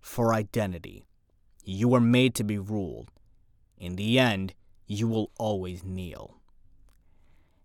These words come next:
And my reaction to that is, I kneel for nobody. Nobody. Unless you have the scepter that can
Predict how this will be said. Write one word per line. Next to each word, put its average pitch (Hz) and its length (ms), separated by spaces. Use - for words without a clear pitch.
And 90 120
my 127 180
reaction 175 600
to 147 140
that 156 280
is, 151 580
I 147 380
kneel 139 500
for 135 640
nobody. 113 1600
Nobody. 113 1800
Unless 95 240
you 110 80
have 101 120
the 90 80
scepter 135 520
that 101 200
can 98 240